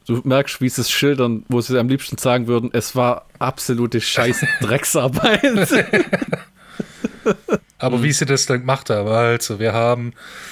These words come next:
Speaker 2: den Sch-, äh, den, äh, die Szene haben wir rausretuschiert und dann eine digitale Szene und dann digitalen Pfeil und
Speaker 1: Mhm.
Speaker 2: die ganze Scheiß.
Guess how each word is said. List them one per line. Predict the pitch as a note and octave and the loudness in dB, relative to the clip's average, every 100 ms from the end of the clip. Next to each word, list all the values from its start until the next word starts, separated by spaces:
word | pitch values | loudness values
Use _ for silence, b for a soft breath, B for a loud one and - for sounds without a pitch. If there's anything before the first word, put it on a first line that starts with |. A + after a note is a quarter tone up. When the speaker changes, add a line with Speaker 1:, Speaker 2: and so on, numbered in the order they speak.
| B B B B | B B B B
Speaker 2:
den | B2 B2+ B2 | 0 0 0
Sch-, | - - | -2 0
äh, | C3 B2+ B2 | 0 2 0
den, | A#2+ A#2+ A#2+ A#2 | 0 -2 -2 -4
äh, | A#2+ A#2+ | -2 -2
die | A2+ B2 | 0 0
Szene | - C3 C#3 C3+ C3 A#2+ | 2 2 2 2 2 2
haben | A#2 B2 | 0 0
wir | |
rausretuschiert | A#2 A#2+ B2+ - C3 A#2+ B2+ B2 B2 | 2 2 0 -2 -4 -2 0 0 0
und | B2 A#2+ | -2 -2
dann | B2 | 0
eine | B2 A#2 | 0 -2
digitale | A2+ B2 A#2+ A#2+ B2+ B2+ | -2 -4 -2 0 0 -2
Szene | - C3 B2 C3 B2+ | -2 0 0 0 0
und | A#2+ A#2+ | -2 -2
dann | A#2+ A#2 | -4 -4
digitalen | B2+ B2+ B2 B2 | -4 0 0 0
Pfeil | - B2 C3+ C3+ B2 | 0 0 2 0 0
und | A#2 A#2 - B B | -4 -6 -10 B B
Speaker 1:
Mhm. | D3 C3 B2 | 0 2 2
Speaker 2:
die | B2+ | 2
ganze | C3 C3+ C#3 | 0 2 2
Scheiß. | - D3 B2 - | 2 2 2 0